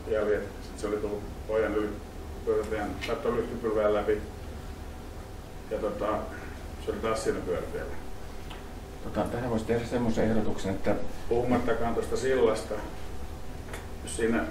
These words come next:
Speaker 1: tukkirekka ajaa rajoitinta vasten kahdeksankymmentäseitsemän kilsaa tunnissa ja lunta lentää sieltä tukkien päältä ja puunkuoria ja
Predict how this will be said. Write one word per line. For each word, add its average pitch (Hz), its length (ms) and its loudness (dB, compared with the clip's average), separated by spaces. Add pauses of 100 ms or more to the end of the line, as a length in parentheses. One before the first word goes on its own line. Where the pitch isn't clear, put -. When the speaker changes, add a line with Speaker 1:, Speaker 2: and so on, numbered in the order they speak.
(180)
Speaker 1:
tukkirekka 107 600 4
ajaa 113 240 8 (240)
rajoitinta 113 420 2
vasten 101 300 0
kahdeksankymmentäseitsemän 104 880 0
kilsaa 101 340 0
tunnissa 104 520 2
ja 90 120 0 (360)
lunta 110 280 4
lentää 104 340 4
sieltä 104 260 2 (600)
tukkien 107 380 4
päältä 104 300 2
ja 101 80 4
puunkuoria 104 680 4
ja 98 120 0